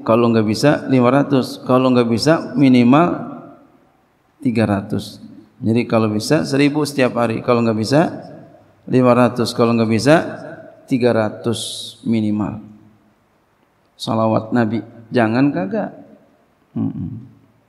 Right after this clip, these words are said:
Wa yaqula yaumal jumu'ati sab'ina marratan,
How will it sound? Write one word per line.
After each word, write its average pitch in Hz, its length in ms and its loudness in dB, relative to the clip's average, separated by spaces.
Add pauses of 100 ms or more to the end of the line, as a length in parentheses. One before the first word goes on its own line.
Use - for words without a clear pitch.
(2750)
Wa 147 160 4
yaqula 160 720 4
yaumal 160 460 4
jumu'ati 147 580 2
sab'ina 147 560 2
marratan, 135 640 2